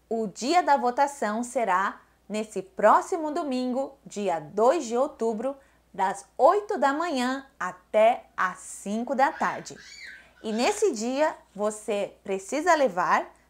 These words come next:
né? Primeiro, não esqueça de baixar o aplicativo e Título e também um documento oficial do Brasil com foto, por exemplo,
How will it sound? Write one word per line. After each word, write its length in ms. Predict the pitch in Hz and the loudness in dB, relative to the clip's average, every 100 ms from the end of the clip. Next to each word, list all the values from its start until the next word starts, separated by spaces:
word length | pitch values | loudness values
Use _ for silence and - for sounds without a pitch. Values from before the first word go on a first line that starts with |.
| - | -12
né? 220 | 196 254 _ | -10 -10 _
Primeiro, 440 | - 381 339 190 170 | -2 -2 -2 -6 -6
não 260 | 202 330 466 | -4 -2 -2
esqueça 760 | - - - 226 240 - 349 | -6 -10 -2 0 0 -2 -4
de 160 | 220 214 | -4 0
baixar 640 | 226 294 - 220 185 220 | 2 2 -2 -2 0 0
o 120 | 262 | 0
aplicativo 760 | 214 214 247 277 277 247 214 190 - | -2 -2 -4 -2 -2 -4 -8 -8 -6
e 160 | 359 | -4
Título 460 | 370 - 196 - - _ _ _ - _ | -4 -4 -6 -8 -20 _ _ _ -20 _
e 120 | 226 | -10
também 500 | 233 349 262 262 277 | -4 -4 -2 -4 -6
um 200 | - 208 | -8 -6
documento 800 | 202 247 285 302 220 226 247 285 - _ | 0 0 0 -4 -4 -6 -8 -10 -12 _
oficial 760 | - 262 370 381 - 233 208 226 | 2 4 4 -2 -2 2 4 4
do 120 | 214 | 0
Brasil 440 | 226 226 190 220 233 | -2 -2 -2 -6 -6
com 260 | - 277 370 | 2 2 2
foto, 560 | - 247 240 202 - - _ _ _ | -2 2 4 2 0 -16 _ _ _
por 140 | 233 | -2
exemplo, 540 | 233 208 220 202 - | 0 -2 -4 -6 -10